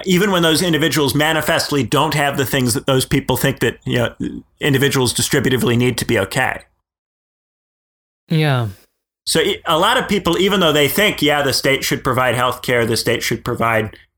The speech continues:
Speaker 1: housing, they also go after people who are workers who are living precarious lives of instability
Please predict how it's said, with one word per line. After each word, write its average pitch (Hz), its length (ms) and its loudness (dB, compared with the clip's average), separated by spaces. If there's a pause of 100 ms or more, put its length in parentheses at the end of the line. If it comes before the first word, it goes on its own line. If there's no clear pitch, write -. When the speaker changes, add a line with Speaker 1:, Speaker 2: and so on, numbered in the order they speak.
(100)
Speaker 1:
housing, 110 640 -2 (1600)
they 170 160 2
also 165 640 2 (360)
go 151 180 2
after 196 340 0
people 135 460 -2
who 131 280 0
are 113 500 0 (520)
workers 139 580 0
who 131 140 0
are 107 340 0 (280)
living 139 300 0
precarious 127 640 0
lives 123 640 0 (960)
of 127 140 -2
instability 123 800 0